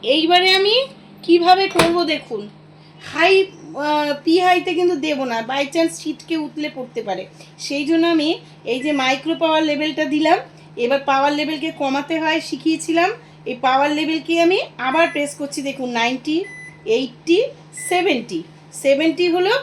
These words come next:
আমি দশ মিনিট টাইম দিয়ে স্টার্ট দিয়ে দিলাম, তাহলে উতলাবেও না, আবার সেদ্ধ হয়ে যাবে। তাহলে ডাল আর আলুটা সেদ্ধ হোক, তারপর আমি দেখাচ্ছি।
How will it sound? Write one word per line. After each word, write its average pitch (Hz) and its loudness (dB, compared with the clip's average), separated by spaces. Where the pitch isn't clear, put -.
আমি 240 -4
দশ 240 2
মিনিট 311 2
টাইম 262 0
দিয়ে 302 -4
স্টার্ট 233 0
দিয়ে 196 -8
দিলাম, 165 -8
তাহলে 302 0
উতলাবেও 330 2
না, 415 2
আবার 247 0
সেদ্ধ 269 -8
হয়ে 294 -2
যাবে। 175 -4
তাহলে 285 -2
ডাল 262 4
আর 320 2
আলুটা 285 -6
সেদ্ধ 285 -6
হোক, 330 -2
তারপর 240 -2
আমি 233 -6
দেখাচ্ছি। - -12